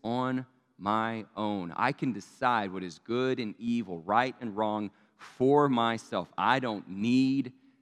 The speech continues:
God." And that's what started it all. If you really break through every sort of understanding and manifestation of sin, that tends to be something that is at its core. This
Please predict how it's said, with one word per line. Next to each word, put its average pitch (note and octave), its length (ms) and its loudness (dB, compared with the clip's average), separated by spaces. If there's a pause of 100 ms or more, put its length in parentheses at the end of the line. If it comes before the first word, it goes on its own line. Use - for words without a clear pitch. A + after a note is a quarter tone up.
(280)
God." E2 340 -6 (1300)
And D#2 220 -20
that's C3 400 0
what - 120 -18
started F#2 440 -4
it D#2+ 100 -12
all. C2+ 220 -20 (800)
If E2 160 -18
you E3 80 4
really F3 200 8
break D3 360 2
through C#3 480 2 (240)
every D3+ 400 4
sort D3 240 -4
of B2+ 100 -2
understanding C3+ 600 -2
and G2+ 100 -2
manifestation C3 720 -2
of G2+ 60 -10
sin, A2 360 -4
that C3+ 320 -2
tends F#3 340 2
to E3+ 140 0
be C#3+ 240 2
something C#3 460 -2
that A#2+ 100 -2
is G#2 200 -8
at B2+ 280 4
its B2 240 -6
core. G#2+ 420 -2 (240)
This C#3 320 4